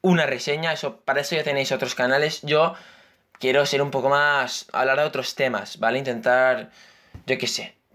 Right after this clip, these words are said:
tampoco quiero ser aquí nada, pero me hace ilusión no ser lo típico de comentaros lo que me ha parecido Vengadores Endgame o de lo mierda que me está pareciendo Juego de Tronos,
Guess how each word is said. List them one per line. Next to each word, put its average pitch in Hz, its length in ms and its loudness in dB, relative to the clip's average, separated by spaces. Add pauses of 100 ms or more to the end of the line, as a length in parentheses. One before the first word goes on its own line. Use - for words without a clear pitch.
tampoco 123 360 2
quiero 127 200 2
ser 117 160 0
aquí 110 480 -2 (1040)
nada, 139 320 2
pero 95 460 -4
me 120 120 -4
hace 139 160 -2
ilusión 147 840 -2
no 151 120 -2
ser 170 240 0
lo 156 100 -2
típico 160 360 -2
de 143 180 4
comentaros 147 640 0
lo 143 360 -2
que 147 120 -6
me 147 80 -4
ha 143 40 -6
parecido 147 380 0
Vengadores 135 540 2
Endgame 135 400 2
o 131 100 2
de 135 80 4
lo 127 140 2
mierda 143 340 0
que 135 80 -2
me 131 80 -2
está 127 160 -4
pareciendo 123 400 -2
Juego 123 220 2
de 117 80 2
Tronos, 170 340 2